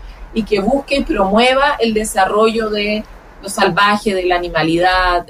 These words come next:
eh, de, de, de lo que nos hace más como pulsar, ¿no? Tener, tener las cosas más vivas.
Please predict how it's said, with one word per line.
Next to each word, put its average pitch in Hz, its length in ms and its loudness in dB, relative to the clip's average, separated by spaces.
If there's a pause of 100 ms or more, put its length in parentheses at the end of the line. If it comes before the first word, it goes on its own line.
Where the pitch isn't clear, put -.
eh, 156 380 -2 (640)
de, 160 640 2 (300)
de, 185 240 -2 (120)
de 196 100 -2
lo 196 180 2
que 202 100 2
nos 190 260 0
hace 233 840 2 (1040)
más 233 320 2 (560)
como 208 260 0
pulsar, 214 600 0
¿no? 214 460 0
Tener, 214 380 0
tener 214 340 -2
las 233 140 0
cosas 247 300 -2
más 240 220 0
vivas. 180 560 0